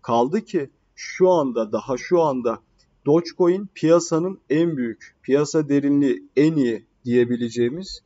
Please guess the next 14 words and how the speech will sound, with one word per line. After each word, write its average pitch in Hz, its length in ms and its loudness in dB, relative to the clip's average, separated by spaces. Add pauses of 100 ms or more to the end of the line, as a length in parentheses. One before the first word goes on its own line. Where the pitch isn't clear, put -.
(380)
ve 147 260 0
en 160 200 2
yüksek 156 500 -6
likidasyona 120 720 -2
sahip 120 440 -4 (120)
X 120 240 -8
R 120 140 2
P'den 147 360 -4
sonra 165 440 -2 (320)
Litecoin'in 143 680 -2
bile 117 340 -2
ilerisinde 123 600 -2
olmak 131 400 -2
suretiyle 123 720 -6